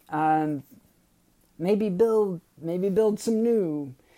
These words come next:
uh, bathrooms. I know that costs money, but it costs less money than jailing people. It costs less money than, uh, arresting people for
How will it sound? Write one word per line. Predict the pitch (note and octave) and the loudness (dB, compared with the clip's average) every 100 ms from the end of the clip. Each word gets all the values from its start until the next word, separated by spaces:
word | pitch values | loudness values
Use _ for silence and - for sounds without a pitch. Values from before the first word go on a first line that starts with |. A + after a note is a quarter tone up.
| _ _ _ | _ _ _
uh, | D#3+ D3+ C#3+ | -8 -6 -4
bathrooms. | C#3 D3 C#3 - C#3 B2+ C3+ | -2 -2 -4 -6 -12 -10 -6
I | D3+ | -4
know | E3 G3+ | -2 0
that | F#3 F#3 | 0 0
costs | G3+ G3 F3+ | -2 -2 -2
money, | A3 A3+ G#3 E3 D3+ C3+ _ _ | -2 0 -2 -2 -4 -8 _ _
but | C#3+ D#3+ D#3+ D#3 D3+ - _ _ | -2 0 2 2 0 -6 _ _
it | D3+ C#3+ | -10 -8
costs | F3 F3+ E3+ | -2 -2 0
less | F#3 F3 F3+ | -2 -2 -2
money | F#3 F#3 F3+ E3 | -4 -2 -2 -4
than | C#3+ C#3 | -4 -6
jailing | D#3+ A#3 D#4 C#3+ C#3 | -2 -2 -2 -6 -8
people. | C#3 C3+ - F3+ F3+ _ _ - _ | -8 -8 -4 -6 -6 _ _ -20 _
It | - | -2
costs | G3 F#3 | 0 2
less | G3 E3+ | 0 0
money | F3+ F3 F#3 E3 | -2 -4 -2 -4
than, | D3 D3+ C#3 C#3+ C#3 _ _ _ _ _ | -4 -6 -6 -8 -10 _ _ _ _ _
uh, | C#3+ C3+ C#3 C3 | -6 -4 -2 -4
arresting | D3+ C#3+ E3 E3 F3 D3 | -4 0 0 0 -4 -6
people | - E3+ - D3 D3 C#3 _ | -2 -2 -2 -2 -4 -8 _
for | D3+ C3+ C3+ | -2 -2 -4